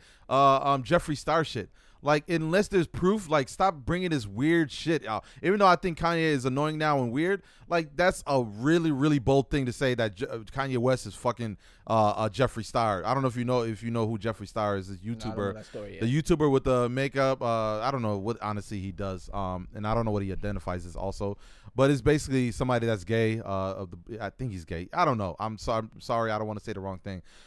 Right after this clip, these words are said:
Speaker 1: But basically, they're saying Kanye's, but it's like, come on, bro. Like, if you're not, I don't even read shit like that if you don't got legit
Speaker 2: Wow.
Speaker 1: proof. And, and
Speaker 2: Aziz, Aziz in twenty twenty-one does not like rumors, guys.
Speaker 1: I do not like
Speaker 2: Dude.
Speaker 1: rumors. I never
Speaker 2: Yeah.
Speaker 1: did, honestly. Um, I don't like rumors. I don't like, like, uh, uh, uh,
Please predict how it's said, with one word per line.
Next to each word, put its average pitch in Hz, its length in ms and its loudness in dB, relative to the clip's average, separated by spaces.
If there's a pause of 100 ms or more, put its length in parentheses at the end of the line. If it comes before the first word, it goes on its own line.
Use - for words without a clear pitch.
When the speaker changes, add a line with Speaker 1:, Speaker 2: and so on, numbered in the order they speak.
(140)
Speaker 1:
But 123 100 2
basically, 147 260 6
they're 131 100 4
saying 123 200 -2
Kanye's, 113 380 -2 (100)
but 202 160 -2
it's 196 100 -2
like, 160 240 4
come 175 160 -4
on, 92 140 -2
bro. 90 200 -6 (240)
Like, 127 140 0
if 131 140 0
you're 175 100 -2
not, 175 260 4
I 165 140 4
don't 190 120 4
even 131 180 0
read 143 160 6
shit 139 160 -6
like 113 160 -2
that 110 180 -2
if 104 140 -10
you 120 80 -2
don't 117 160 0
got 107 140 0
legit 101 200 -6
Speaker 2:
Wow. 127 140 -2
Speaker 1:
proof. 107 400 -6
And, 107 100 -6
and 98 100 -8
Speaker 2:
Aziz, 147 380 -6
Aziz 131 400 -8
in 131 100 -10
twenty 165 280 -12
twenty-one 139 440 -12
does 113 180 -18
not 107 280 -12
like 123 280 -12
rumors, 127 420 -16
guys. - 500 -20
Speaker 1:
I 127 140 8
do 123 120 2
not 117 160 2
like 101 120 0
Speaker 2:
Dude. 92 80 -4
Speaker 1:
rumors. 87 280 -6
I 113 120 -2
never 113 200 0
Speaker 2:
Yeah. 107 120 0
Speaker 1:
did, 101 100 0
honestly. 90 560 -6
Um, 95 360 -4
I 98 180 -2
don't 113 120 -2
like 110 160 -4
rumors. 131 440 -2
I 113 80 0
don't 110 160 -2
like, 107 260 0 (1120)
like, 90 160 -16
uh, 110 40 -6
uh, 104 380 0
uh, 101 640 -2